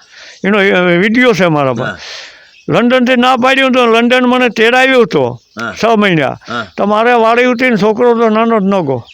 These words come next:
Speaker 2: બરાબર.
Speaker 1: છ મહિના મને એના વિદેશ તેડે જતા હતા.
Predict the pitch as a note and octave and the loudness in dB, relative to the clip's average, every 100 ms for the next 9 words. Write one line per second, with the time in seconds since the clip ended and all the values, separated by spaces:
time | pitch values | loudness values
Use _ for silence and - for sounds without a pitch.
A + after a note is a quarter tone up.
0 | - A#2+ G#2+ F2 D#2+ F#3 G#3+ A3 A3 G#3+ | -16 -10 -10 -12 -8 -2 0 0 -2 -2
1 | A3 G#3+ G#3 G3 F3+ F#3 F#3+ G3 F#3 F#3+ | -2 -2 0 0 0 -2 -2 -4 -2 -2
2 | G3 D3 C3 C3 A2 C#3 | -2 -2 -4 -6 -6 -10